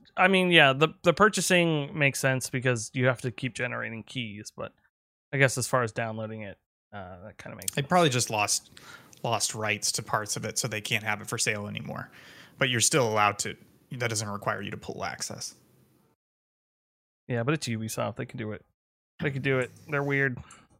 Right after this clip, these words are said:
Speaker 1: Um, sorry, I just wanna hit that while the, uh, iron was hot with the Assassin's Creed. Um, this next article I thought was really cool. I hadn't seen this. I'm assuming Ian put this here,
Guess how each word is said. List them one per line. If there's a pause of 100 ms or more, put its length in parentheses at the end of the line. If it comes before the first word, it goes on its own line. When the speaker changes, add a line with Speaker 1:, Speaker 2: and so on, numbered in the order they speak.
(720)
Speaker 1:
Um,
sorry,
I
just
wanna
hit
that
while
the,
uh, (140)
iron
was
hot
with
the
Assassin's
Creed. (440)
Um,
this
next
article (360)
I
thought (320)
was
really
cool. (280)
I
hadn't
seen
this.
I'm
assuming
Ian
put
this
here,